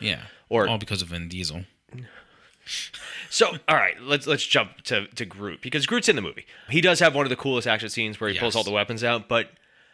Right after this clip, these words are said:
Speaker 2: for the first time ever, Groot says something very different.
Speaker 1: Yeah.
Speaker 2: What, do you think that he actually said that,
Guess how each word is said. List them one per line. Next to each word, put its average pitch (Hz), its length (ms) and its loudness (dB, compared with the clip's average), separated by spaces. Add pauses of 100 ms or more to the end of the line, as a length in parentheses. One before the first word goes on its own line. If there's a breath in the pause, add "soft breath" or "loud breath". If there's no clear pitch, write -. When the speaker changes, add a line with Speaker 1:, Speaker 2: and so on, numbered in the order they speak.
(200 soft breath)
Speaker 2:
for 151 120 0
the 143 80 -2
first - 420 0
time 220 260 0
ever, 196 220 4
Groot 151 300 -4
says - 720 -2 (360)
something 123 380 -4
very 104 300 -2 (100)
different. 104 400 -2 (160)
Speaker 1:
Yeah. 90 200 -8 (640 soft breath)
Speaker 2:
What, 151 220 -6
do 170 120 -2
you 262 180 4
think 311 280 -4
that 214 140 0
he 208 240 -6
actually 160 460 0
said 151 480 0
that, 208 380 0